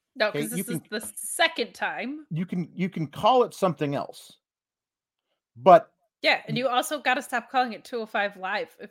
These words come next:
Speaker 1: people who
Speaker 2: Um,
Speaker 1: are three hundred
Speaker 2: listen, I,
Speaker 1: pounds
Speaker 2: I,
Speaker 1: are show
Speaker 2: like,
Speaker 1: up
Speaker 2: the
Speaker 1: on it.
Speaker 2: two oh five Live, I honestly couldn't give a shit about, uh, because they, they don't either. But the cruiserweight title is being defended on network television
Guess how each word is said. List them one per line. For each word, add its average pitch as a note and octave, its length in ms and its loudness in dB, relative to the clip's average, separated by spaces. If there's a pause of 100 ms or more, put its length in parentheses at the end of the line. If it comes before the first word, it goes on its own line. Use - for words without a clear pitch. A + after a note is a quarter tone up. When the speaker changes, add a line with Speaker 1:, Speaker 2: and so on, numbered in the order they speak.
Speaker 1:
people F#3+ 260 -12
who G3 60 2
Speaker 2:
Um, F#3+ 60 -2
Speaker 1:
are F#3 40 -6
three F#3 200 -10
hundred - 40 -4
Speaker 2:
listen, G3 240 0
I, - 40 -18
Speaker 1:
pounds - 260 -4
Speaker 2:
I, D#3+ 60 -2
Speaker 1:
are - 80 -12
show - 180 -8
Speaker 2:
like, F3+ 100 0
Speaker 1:
up F3+ 60 -10
Speaker 2:
the F#3 80 -2
Speaker 1:
on F3 80 -8
it. - 20 -12
Speaker 2:
two C#4 140 2
oh B3+ 60 8
five A#3 280 4
Live, G#3+ 400 6
I F3+ 220 6
honestly F3 400 0
couldn't C#3 300 -4
give B2 120 -2
a A#2+ 60 -8
shit G2+ 180 -10
about, - 240 -14 (680)
uh, D3+ 120 4
because D#3 460 0
they, - 160 0
they F#3 180 4
don't D#3+ 220 6
either. D3 340 -6 (340)
But E3+ 300 8 (640)
the D#3+ 160 -2
cruiserweight B3 440 4
title G#3+ 260 6
is D3+ 60 2
being E3+ 200 4
defended D#3+ 460 0
on D#3 380 2
network F#3 500 0
television C#3 580 0